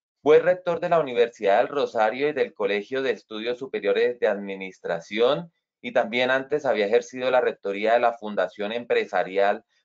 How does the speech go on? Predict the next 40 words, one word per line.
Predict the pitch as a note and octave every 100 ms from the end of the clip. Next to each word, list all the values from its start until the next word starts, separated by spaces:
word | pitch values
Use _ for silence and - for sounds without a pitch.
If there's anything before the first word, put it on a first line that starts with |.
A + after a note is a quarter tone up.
| _
de | A2+
la | G#2+ G2
Cámara | G#2 G#2 A2+
de | A#2+ A#2
Comercio | F#2+ F#2 - G#2+
de | G#2
Bogotá. | G2 G2 E2 E2 E2 E2+ - _ _ _ _ _
Y | F#2+
bueno, | A#2 A2 F2+
además | F2 G2+ G2+
también | A2 A2+ -
fue | A#2+
gerente | A#2 A#2 A#2 A2+ A#2+
de | A#2+
planeación | A#2 G2+ G2 E2+ G2+ F#2+
financiera | - A#2+ G2 F2+ A2+ A#2+ B2+ B2+ -
y | G#2 G2
presupuesto | - F2+ - F2+ F#2 F#2 - E2
de | F#2+
fonade. | - F2+ D#2+ - - _ _ _ _ _
También | B2 A#2+ C3 C#3+
nos | E3
van | E3+ E3+
a |
acompañar | E3+ D#3+ D3 A2+ A#2 B2 -
en | C3
este | C#3 - C#3+
diálogo | C#3 C3+ C3+ C3+ C3 A2+
el |
doctor | G2+ G2 A2 A2
Aníbal | A2+ B2+ C3 C3 B2+
Mauri | B2 B2 A#2+ B2
Ramírez, | A2 G2+ G#2 C3 D#3+ D#3+
nuestro | G2+ - G2
decano | F#2 - G#2 A2
de | A#2+
la | A#2
Facultad | G2+ - G2 F#2
de | G2
Ingeniería, | A2 A2+ F#2 G#2 C#3+ D#3+